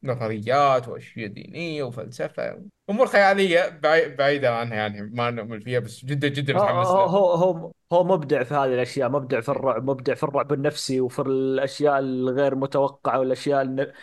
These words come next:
Speaker 2: يعني رهيب. ال-، يعني هو م-، هو ممثل، هو مخرج وهو كاتب وهو مؤلف، كل شيء هو،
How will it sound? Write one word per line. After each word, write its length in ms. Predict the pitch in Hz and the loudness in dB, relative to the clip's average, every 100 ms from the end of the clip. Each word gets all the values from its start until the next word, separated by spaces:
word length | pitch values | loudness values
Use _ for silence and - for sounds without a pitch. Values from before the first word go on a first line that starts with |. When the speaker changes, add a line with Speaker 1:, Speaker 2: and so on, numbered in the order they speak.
| - - | -18 -2
Speaker 2:
يعني 240 | 135 147 | 0 2
رهيب. 400 | 143 151 143 - | 0 2 0 -2
ال-، 640 | 120 123 - - 127 - - - - | -8 -6 -6 -8 -8 -10 -12 -18 -12
يعني 380 | 143 156 160 170 | -4 -2 0 0
هو 220 | 180 202 | 2 2
م-، 100 | 165 | 2
هو 420 | 175 156 160 180 | 2 4 4 2
ممثل، 480 | 156 151 175 - 156 | 2 2 0 -2 2
هو 220 | 170 180 | 4 4
مخرج 500 | 160 180 160 147 127 | 2 0 0 0 0
وهو 300 | 143 156 151 | 2 4 2
كاتب 580 | 147 175 151 143 147 135 | 2 4 4 2 0 2
وهو 160 | 143 147 | 2 2
مؤلف، 420 | 147 160 143 139 - | 4 2 2 -4 -4
كل 100 | 196 | -2
شيء 240 | 180 135 | 0 0
هو، 140 | 131 | 0